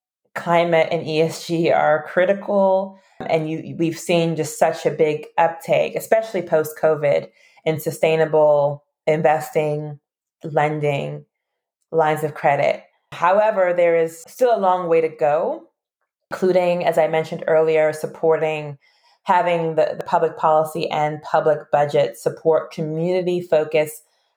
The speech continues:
lenders and the existing depository institutions, so the existing community-focused banks and credit unions. We have yet to see that happen in the United States. There has been movement,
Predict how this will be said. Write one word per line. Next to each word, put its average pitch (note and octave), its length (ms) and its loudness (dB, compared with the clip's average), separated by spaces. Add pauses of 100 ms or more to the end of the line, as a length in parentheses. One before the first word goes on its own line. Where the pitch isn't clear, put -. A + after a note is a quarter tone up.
(160)
lenders D#3+ 920 0 (180)
and D3+ 840 0
the E3+ 100 4
existing E3 600 0
depository D3+ 640 0
institutions, D#3+ 880 -4
so D3+ 180 2
the D3 160 2
existing D#3+ 560 0
community-focused D3+ 800 0
banks D3 460 0
and D3 120 -6
credit D#3 360 2
unions. C#3+ 640 -4
We D3 340 -4
have C#3+ 300 2
yet D#3 260 0
to - 80 -2
see D3 220 -4
that C#3+ 220 2
happen - 600 -2 (260)
in D3+ 120 -2
the D3 80 -4
United C#3 320 2
States. C#3 600 -4 (160)
There D#3 240 2
has D3+ 400 2
been D#3 200 0
movement, F#3 640 2